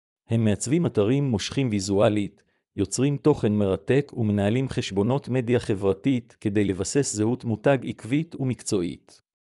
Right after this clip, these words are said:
זה עוזר לעסקים לבנות אמון ואמינות בקרב הלקוחות שלהם, מה שמוביל להגברת נאמנות הלקוחות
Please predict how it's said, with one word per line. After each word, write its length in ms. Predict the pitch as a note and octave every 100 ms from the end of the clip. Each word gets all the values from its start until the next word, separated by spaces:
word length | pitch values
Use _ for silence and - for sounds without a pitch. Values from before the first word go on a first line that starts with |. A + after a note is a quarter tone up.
| _ _ _ _ _ _ -
זה 180 | G2 A#2+
עוזר 320 | G#2+ B2+ E3+
לעסקים 580 | D3+ G2 - G#2 C#3+ B2
לבנות 440 | G#2 F#2+ B2+ B2
אמון 300 | A2 B2+ C#3+
ואמינות 520 | A#2 G#2+ G#2 B2+ C#3 G#2
בקרב 420 | G#2+ C#3 C3 A2+
הלקוחות 480 | A#2+ - G2 D3 D3+
שלהם, 440 | F2+ E2 C#2 A#1 - _ _ _ -
מה 140 | G#2+
שמוביל 500 | - G#2 F#2+ A2 A#2
להגברת 560 | G2+ F#2+ F#2+ G2+ G#2+ A2
נאמנות 540 | G#2 G#2 G2 A#2 B2+
הלקוחות 680 | G2+ F#2+ - - C#3 C#3 _